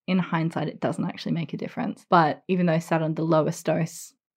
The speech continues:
I didn't wanna take a whole tablet. He said, "Well, you can break it apart and, like, you can open the tab and dissolve it into water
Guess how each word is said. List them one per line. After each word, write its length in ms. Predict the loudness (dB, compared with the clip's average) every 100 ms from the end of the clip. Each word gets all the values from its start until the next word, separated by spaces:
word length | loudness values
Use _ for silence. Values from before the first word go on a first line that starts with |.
| -2
I 160 | 0
didn't 300 | 0 -2 -2
wanna 180 | 0 -2
take 220 | -2 -4
a 60 | -4
whole 160 | -6 -6
tablet. 440 | -2 0 2 0
He 60 | 0
said, 180 | 0 2
"Well, 140 | 2
you 180 | 2 0
can 200 | 0 2
break 240 | 0 0
it 40 | -2
apart 400 | 0 -2 -2 -4 -6
and, 240 | -4 -4 -4
like, 160 | -8 -6
you 120 | -6
can 320 | -2 0 0 -2 _ _ _ _ 0
open 220 | 4 4
the 100 | 2
tab 380 | 0 -2 -2 -4
and 340 | 0 2 2 -2 _ _ _ _ _ _ -4
dissolve 340 | 2 4 4
it 100 | 4
into 160 | 0 0
water 320 | -2 -2